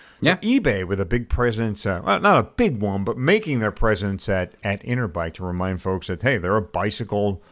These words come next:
Speaker 2: outlet too, just like a shop can be, just like Amazon can be. It's eBay too.
Speaker 1: Yeah. While you were talking, just for fun, I did a search on eBay, uh, f-,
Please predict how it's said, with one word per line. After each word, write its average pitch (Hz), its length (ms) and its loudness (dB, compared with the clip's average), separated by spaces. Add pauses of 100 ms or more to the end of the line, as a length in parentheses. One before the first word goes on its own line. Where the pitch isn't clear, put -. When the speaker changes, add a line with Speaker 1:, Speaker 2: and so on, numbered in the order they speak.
(460)
Speaker 2:
outlet 120 440 2
too, 98 260 0
just 87 220 -6
like 92 140 -4
a 95 40 -4
shop 107 420 2
can 110 180 -4
be, 113 200 0
just 98 240 -6
like 85 380 -4
Amazon 110 540 4
can 101 160 -2
be. 98 300 -2 (400)
It's - 160 -8
eBay 82 420 -6
too. - 220 -12 (380)
Speaker 1:
Yeah. 120 280 0 (420)
While 123 280 6
you 147 140 2
were 170 100 2
talking, 92 560 0 (280)
just 107 320 2
for 151 140 0
fun, - 320 -4
I 110 200 -2
did 107 460 0
a 98 180 -4
search - 500 -4
on 113 240 0
eBay, 92 640 -4 (680)
uh, 87 280 4
f-, - 180 -10